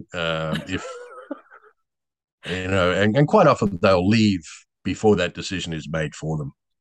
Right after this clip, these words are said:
Speaker 2: Okay.
Speaker 1: They
Speaker 2: Okay.
Speaker 1: don't, you know, I mean, they, they don't, it's more about the, the practice sessions, uh, getting beaten up and not realizing what they got themselves into.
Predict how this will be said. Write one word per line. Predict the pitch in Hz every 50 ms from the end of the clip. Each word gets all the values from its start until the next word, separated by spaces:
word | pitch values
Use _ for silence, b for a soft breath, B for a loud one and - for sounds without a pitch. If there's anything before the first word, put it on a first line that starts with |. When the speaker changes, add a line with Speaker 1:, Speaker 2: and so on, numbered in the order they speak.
| _ _ -
Speaker 2:
Okay. | 202 185 - 196 156 143 - - _ _ _ _ _ _ _ _ _ _ _ _ _ _ _ _ -
Speaker 1:
They | 95
Speaker 2:
Okay. | 90 87 85 80
Speaker 1:
don't, | 85 82 73 82
you | 90
know, | 85 82
I |
mean, | 82 92 95 101 95 - - - - -
they, | 113 107
they | 110 120 117
don't, | 117 120 113 - -
it's | 104 - - 147
more | 156 151 107
about | 101 98 90 87 - - _ - _ _ _ -
the, | 92 82 - -
the | 92
practice | 82 - 98 101 - - - -
sessions, | - 87 82 - - - - - - - _ _ _ _ - -
uh, | 80 80 80 78 76 76 73 - - - -
getting | 85 98 87 85 78
beaten | - 90 82 - 85 87 85 87
up | 87 85 82 - _ _ _ _ -
and | 107 87 87 82 82 85
not | 90 92 82
realizing | 80 90 90 85 85 85 85 82 - 85
what | 85 87 -
they | 87 85
got | 80 85 80 - _
themselves | - 78 - - 85 82 73 80
into. | 85 90 80 - 78 73